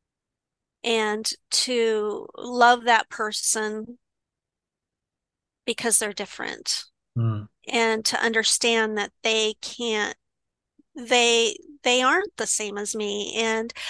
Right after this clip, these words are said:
Speaker 1: I think that changed everything.
Speaker 2: Right.
Speaker 1: Is by realizing people really do have good hearts and they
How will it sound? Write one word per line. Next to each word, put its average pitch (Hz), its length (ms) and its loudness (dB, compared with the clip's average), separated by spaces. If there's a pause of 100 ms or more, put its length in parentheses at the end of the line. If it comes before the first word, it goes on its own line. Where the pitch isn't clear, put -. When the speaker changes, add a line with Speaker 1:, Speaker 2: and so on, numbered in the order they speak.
(100)
Speaker 1:
I 254 60 2
think 320 240 2
that 302 240 4
changed 262 440 2
everything. 247 680 -2 (480)
Speaker 2:
Right. 113 260 -2 (1120)
Speaker 1:
Is 254 220 6
by 247 200 8
realizing 233 960 4 (920)
people 320 320 -4
really 254 260 2
do 208 220 -4
have 262 260 0
good 294 160 2
hearts - 680 0 (920)
and 226 640 0 (840)
they 254 220 2